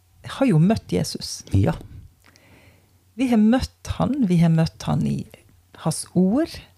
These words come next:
Speaker 1: Vi har møtt han, han, vi, vi, vi vet og vi opplever at han bor i
Speaker 2: Mm.
Speaker 1: vårt hjerte.
Speaker 2: Mm.
Speaker 1: Og, eh, men det er liksom ikke det som på en måte er fokus i dag. Vi skal, vi skal snakke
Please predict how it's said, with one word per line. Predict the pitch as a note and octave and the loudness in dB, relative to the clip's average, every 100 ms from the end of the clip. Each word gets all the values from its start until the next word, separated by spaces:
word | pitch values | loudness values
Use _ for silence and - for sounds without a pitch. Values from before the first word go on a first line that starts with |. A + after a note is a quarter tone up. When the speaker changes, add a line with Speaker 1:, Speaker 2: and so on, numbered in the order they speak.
| _ _ _ - | _ _ _ -8
Speaker 1:
Vi | D#3 | -2
har | F3 | 0
møtt | F3 A3+ - - | 0 -2 -6 -10
han, | D3 D3+ | -2 0
han, | D#3+ E3+ F3 | 2 2 0
vi, | E3 D#3+ E3 - | 0 -2 -4 -6
vi, | - F#3 - - | -6 -6 -4 -2
vi | G#3 | -2
vet | G3+ B3 A#3+ A3+ C#4 - | 0 -2 -2 -2 -2 -4
og | F3 | -4
vi | - | -2
opplever | - - A#3+ A3+ | -8 -4 -2 0
at | F3 | 0
han | F#3+ G#3 | 0 0
bor | F3+ A#3 E3 D#3+ - | 0 0 0 -2 -2
i | G#3+ | 2
Speaker 2:
Mm. | A#2 | 4
Speaker 1:
vårt | B2 F2 | 2 0
hjerte. | F2 F#2 - C#4 - - | -2 -4 -6 -6 -6 -2
Speaker 2:
Mm. | C3+ A#2+ G2+ G2 - - - _ _ - _ - _ _ | 2 2 0 -8 -20 -20 -20 _ _ -20 _ -20 _ _
Speaker 1:
Og, | G#3 A3+ G#3+ G#3 | -2 2 4 4
eh, | G3+ G3 F#3+ F#3+ F#3+ - - | 2 2 2 0 0 -2 -6
men | - - A3+ | -8 0 2
det | A3+ | 2
er | A#3 | 0
liksom | A#3 G3+ | 0 -2
ikke | G3+ A3 G#3+ G3+ F#3 F3+ F#3 - - | 2 2 2 0 -6 -6 -8 -12 -4
det | A#3 F#3+ A#2+ C3+ D3+ | -2 -2 -2 0 -2
som | - E3 | 0 0
på | E3+ | 2
en | |
måte | E3 E3 G3+ | 0 0 0
er | - | 0
fokus | E3+ - G3 - D3 - | -2 -2 -4 0 -2 0
i | E3+ | 0
dag. | E3+ E3+ A3+ | 2 0 0
Vi | A3 | -2
skal, | G#3+ G#3 G3+ - | -2 0 0 0
vi | F#3 | -6
skal | - G#3 | -4 -4
snakke | A3+ - | -2 -4